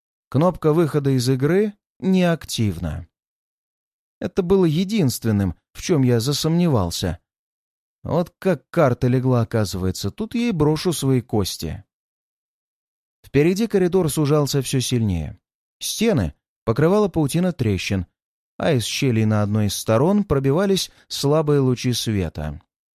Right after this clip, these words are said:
Я нащупал выступ и провёл пальцами по поверхности. Один из камней в этой кладке отличался от всех прочих. Секретка.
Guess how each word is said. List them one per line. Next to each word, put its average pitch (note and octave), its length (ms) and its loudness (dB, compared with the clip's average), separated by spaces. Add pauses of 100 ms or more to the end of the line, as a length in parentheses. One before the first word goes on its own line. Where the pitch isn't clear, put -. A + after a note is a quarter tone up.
(640)
Я A#2+ 220 2
нащупал D3+ 540 0
выступ C3+ 460 -2 (340)
и C3 80 2
провёл F3 340 2
пальцами D3 560 0
по C3+ 140 -6
поверхности. F#2+ 920 -4 (720)
Один B2+ 260 2
из A2+ 140 -2
камней F3 260 0
в C3+ 80 0
этой G#2+ 160 -2
кладке G2+ 460 -2 (200)
отличался E3 600 0
от G#2 80 -4
всех C#3+ 220 -4
прочих. F2+ 480 -4 (580)
Секретка. G2+ 920 -4